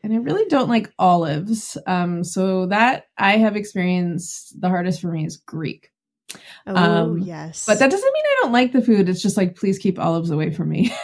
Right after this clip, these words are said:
Speaker 1: <laughs>
Speaker 2: <laughs> I fully understand. I think, I think it's always interesting. As interesting it is to, uh, to talk about, you know, what you don't like to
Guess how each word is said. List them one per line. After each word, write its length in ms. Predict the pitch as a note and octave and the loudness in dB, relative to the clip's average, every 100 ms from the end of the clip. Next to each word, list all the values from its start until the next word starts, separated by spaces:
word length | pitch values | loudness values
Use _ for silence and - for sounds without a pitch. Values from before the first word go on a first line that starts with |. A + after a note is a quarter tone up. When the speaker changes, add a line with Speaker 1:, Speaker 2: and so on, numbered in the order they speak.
| - | -4
Speaker 1:
<laughs> 0 | |
Speaker 2:
<laughs> 1300 | C#4+ - G4 F4 - D4 C4+ C4 C4+ B3+ B3+ A#3+ A#3 A#3 _ - E4+ G4+ F4 C4+ - | 2 2 4 2 2 -2 -2 -4 -4 -6 -6 -8 -8 -12 _ -12 -12 -10 -12 -14 0
I 300 | G#3+ A3+ G#3+ - _ | 2 4 0 -6 _
fully 340 | A#3 A3 G#3 | -2 0 0
understand. 680 | F#3+ G3+ F#3 - F#3+ E3+ E3 | -2 -6 -8 -4 -4 -4 0
I 120 | A#3 | 0
think, 220 | D4 D4 | 2 0
I 100 | C4 | 0
think 160 | C4+ C#4+ | 2 2
it's 120 | C4 | 4
always 320 | A#3 A#3 A#3+ | 4 4 2
interesting. 520 | A#3 G#3+ A3+ G#3+ A3 G#3 | 2 -2 -6 -4 -2 -2
As 140 | A3 | -2
interesting 460 | A#3+ B3 A#3+ B3 A3 | -2 -2 -2 -2 -2
it 80 | |
is 320 | G3+ G3+ G3 - | -2 -2 -4 -6
to, 380 | G#3+ G3 F#3 | -6 -4 -4
uh, 240 | F#3 F3+ F#3 _ _ _ | -2 -4 -6 _ _ _
to 80 | G#3+ | -4
talk 260 | B3 G#3 | 0 2
about, 500 | A#3 G3+ F#3+ F#3 F#3 | 2 2 2 0 -4
you 80 | A3+ | -6
know, 80 | C4 | -4
what 140 | G#3 | -4
you 100 | G3 | -4
don't 280 | F#3+ G#3 G#3+ | 0 0 2
like 200 | G#3 F#3+ | 0 -2
to 340 | G#3+ F3 D#3+ | -6 -10 -12